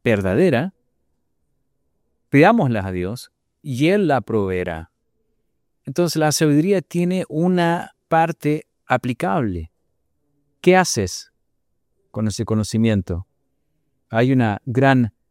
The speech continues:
cita por Miles Kington, dice, "El conocimiento es saber que el tomate es una fruta,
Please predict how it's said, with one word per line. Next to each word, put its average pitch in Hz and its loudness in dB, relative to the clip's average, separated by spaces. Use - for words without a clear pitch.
cita 107 -4
por 110 0
Miles 131 0
Kington, 131 -2
dice, 113 -6
"El 117 -2
conocimiento 151 0
es 156 -4
saber 156 0
que 123 -4
el 120 -2
tomate 135 0
es 123 -4
una 120 0
fruta, 151 -6